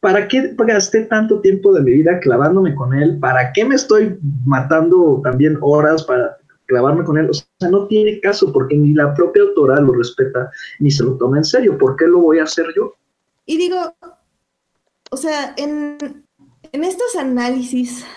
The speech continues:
Speaker 2: como más abiertos, podemos decir que sí tiene algo interesante la saga. ¿En qué aspecto? Igual, en papel, porque no lo tiene en la película. Pero lo que a mí me parece interesante es que la película, la saga original Harry Potter,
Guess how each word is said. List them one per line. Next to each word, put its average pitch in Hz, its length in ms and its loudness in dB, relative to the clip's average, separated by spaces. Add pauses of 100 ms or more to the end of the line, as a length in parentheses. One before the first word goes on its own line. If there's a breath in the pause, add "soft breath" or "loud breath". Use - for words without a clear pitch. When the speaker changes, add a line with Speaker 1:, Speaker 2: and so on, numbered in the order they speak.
(280 loud breath)
Speaker 2:
como 196 260 -10
más 196 560 -12
abiertos, 214 720 -12 (800)
podemos 392 340 -6
decir 285 380 -6
que 302 120 -8
sí 294 200 -6
tiene 269 300 -6
algo 233 220 -6
interesante 196 640 -8
la 180 120 -10
saga. 180 320 -14 (140)
¿En 247 260 -4
qué 233 100 -6
aspecto? 220 540 -10
Igual, 247 520 -6
en 220 180 -6
papel, 214 600 -10
porque 196 260 -14
no 208 180 -8
lo 226 160 -6
tiene 220 200 -8
en 202 60 -8
la 196 140 -14
película. 202 440 -14 (580)
Pero 254 200 -6 (180)
lo 277 240 -6
que 302 80 -6
a 302 60 -6
mí 320 100 -6
me 381 140 -8
parece 302 240 -6
interesante 240 480 -6
es 254 120 -10
que 208 360 -10
la 214 180 -8
película, 247 760 -8
la 208 160 -10
saga 247 220 -6
original 208 480 -10
Harry 220 180 -10
Potter, 208 440 -12